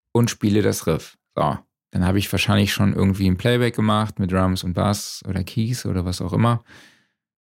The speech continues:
Und dann möchte ich halt eigentlich schon direkt einen Sound erzeugen mit meinem Amp,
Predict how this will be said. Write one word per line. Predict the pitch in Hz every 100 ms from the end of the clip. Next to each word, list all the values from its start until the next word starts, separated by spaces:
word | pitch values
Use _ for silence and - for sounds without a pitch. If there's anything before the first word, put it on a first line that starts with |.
| _ _ _ _ _ _ _ _ -
Und | 110
dann | 110
möchte | 120 -
ich | 135
halt | 120
eigentlich | 101 127 -
schon | 120
direkt | 107 101 127 - - - _ _ _ -
einen | 107
Sound | - 110 107 120 127 - - _ _ _ _ _ _
erzeugen | 104 - 110 120 127 127 127 _ -
mit | 110
meinem | 113 110 107
Amp, | - 110 117 -